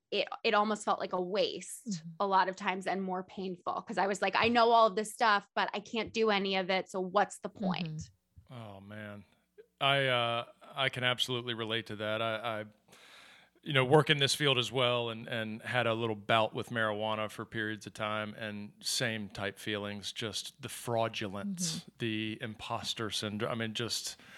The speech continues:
Speaker 3: it's so painful and it only perpetuates it all, you know, knowing that
Speaker 1: Absolutely.
Speaker 3: I'm not only lying to other people, but ultimately just lying inside. It's painful.
Speaker 1: Absolutely.
Speaker 3: Yeah.
Speaker 2: You had mentioned the, um,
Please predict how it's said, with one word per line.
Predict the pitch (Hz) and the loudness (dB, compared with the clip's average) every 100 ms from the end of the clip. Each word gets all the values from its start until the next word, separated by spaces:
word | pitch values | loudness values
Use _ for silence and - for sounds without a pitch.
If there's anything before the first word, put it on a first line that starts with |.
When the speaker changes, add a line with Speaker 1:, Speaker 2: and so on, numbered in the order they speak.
| - - - - - - | -16 -16 -16 -18 -4 2
Speaker 3:
it's | - | 4
so | - 143 120 | 6 6 4
painful | - 113 113 107 101 - _ _ | 0 -2 -4 -8 -10 -16 _ _
and | 131 120 | 0 0
it | 123 - - | -2 -10 2
only | 151 143 143 135 123 | 6 8 6 4 0
perpetuates | - 117 113 107 113 104 104 - | 0 -2 0 -2 -2 -4 -6 -6
it | 107 _ | -10 _
all, | 95 90 87 - - - - - | -2 0 -2 -6 -12 -20 -20 -6
you | 120 | -4
know, | 107 104 107 - - _ | -2 -4 -6 -12 -20 _
knowing | 127 123 113 110 | 0 2 2 2
that | 107 | 2
Speaker 1:
Absolutely. | 110 110 113 | 2 0 -4
Speaker 3:
I'm | 135 | 6
not | 143 143 | 8 8
only | 123 117 | 4 -2
lying | 107 110 104 101 | 0 -2 -2 0
to | 104 | 0
other | 104 101 | 0 -2
people, | 107 - 101 | -6 -6 -8
but | - 107 - _ _ _ - | -6 -6 -8 _ _ _ -4
ultimately | 131 117 101 95 101 | -2 -2 -6 -6 -6
just | 104 98 | -4 -6
lying | 104 98 110 | -6 -8 -8
inside. | 98 - 110 117 120 _ - - - - - - - - - _ _ _ | -10 -8 -6 -6 -10 _ -20 -20 -20 -20 -18 -18 -18 -20 -20 _ _ _
It's | - | -12
painful. | - 113 113 - | -2 -2 -2 -8
Speaker 1:
Absolutely. | 175 180 175 - _ _ | -8 -8 -10 -14 _ _
Speaker 3:
Yeah. | 127 107 98 - _ _ _ _ _ _ _ | -8 -8 -10 -16 _ _ _ _ _ _ _
Speaker 2:
You | 254 | 4
had | 254 170 | 4 4
mentioned | 175 180 190 170 | 2 4 2 2
the, | 170 160 175 | 2 2 0
um, | 151 147 147 160 | 0 0 -2 -4